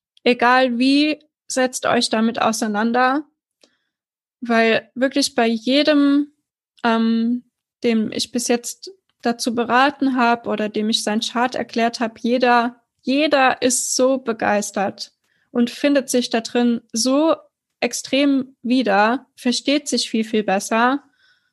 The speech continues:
und es erleichtert einfach so, so viel,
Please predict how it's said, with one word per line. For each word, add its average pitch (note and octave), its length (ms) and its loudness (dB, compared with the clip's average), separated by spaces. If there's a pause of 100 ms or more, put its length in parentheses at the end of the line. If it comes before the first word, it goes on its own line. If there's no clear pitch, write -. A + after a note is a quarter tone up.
(180)
und A3 580 0
es - 140 -4
erleichtert A#3 640 0
einfach A3 360 -4
so, C4 300 -2
so B3 160 -2
viel, A#3+ 600 0